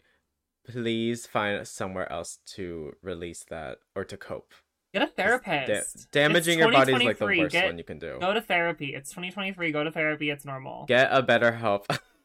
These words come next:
Speaker 1: Child.
Speaker 2: Today's
Speaker 1: They reached out
Speaker 2: video
Speaker 1: recently. I
Speaker 2: is
Speaker 1: said
Speaker 2: brought
Speaker 1: no.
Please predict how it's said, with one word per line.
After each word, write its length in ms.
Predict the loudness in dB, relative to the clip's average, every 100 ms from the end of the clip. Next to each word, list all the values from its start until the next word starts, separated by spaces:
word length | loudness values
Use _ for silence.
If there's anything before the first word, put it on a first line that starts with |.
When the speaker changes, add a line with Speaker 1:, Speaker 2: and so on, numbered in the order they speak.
| _ _ _ _ _ _ _ _ _ _ _ _ _
Speaker 1:
Child. 340 | -20 -14 -14 -14 _ _
Speaker 2:
Today's 320 | 2 4 4 2
Speaker 1:
They 100 | 0
reached 240 | 0 4
out 140 | 4
Speaker 2:
video 200 | 6 6 4 4
Speaker 1:
recently. 120 | 0
I 60 | -2
Speaker 2:
is 100 | -2
Speaker 1:
said 160 | 0
Speaker 2:
brought 200 | 0
Speaker 1:
no. 40 | 0